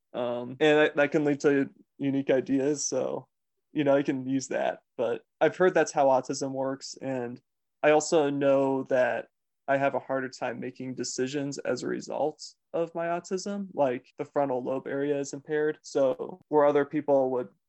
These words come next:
have an easy time making decisions, I don't. It's hard for me to work at a grocery store staring at aisles that ha-, need work done.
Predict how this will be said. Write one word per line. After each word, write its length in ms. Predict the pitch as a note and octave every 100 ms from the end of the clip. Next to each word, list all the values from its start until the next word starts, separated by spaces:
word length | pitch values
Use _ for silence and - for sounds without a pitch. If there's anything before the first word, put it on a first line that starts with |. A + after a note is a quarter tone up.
| _
have 180 | D3 C3
an 100 | -
easy 200 | C3 B2
time 260 | - A#2+
making 260 | B2+ B2+ -
decisions, 800 | A#2+ - C3+ B2 A#2+ A#2+ C3 - _
I 140 | A#2+ - -
don't. 320 | B2 F3+ - _ _
It's 180 | - -
hard 200 | D3 C#3
for 80 | C#3+
me 80 | B2+
to 60 | B2
work 220 | B2 -
at 80 | C3
a 40 |
grocery 360 | B2+ B2 - C#3+
store 420 | - C#3+ C#3 C#3
staring 340 | - - B2 B2
at 80 | -
aisles 640 | C3+ C3+ B2 B2+ C3 -
that 200 | - - - _
ha-, 60 | - -
need 180 | C3+
work 260 | C3 C3 C3
done. 360 | C3+ B2+ B2+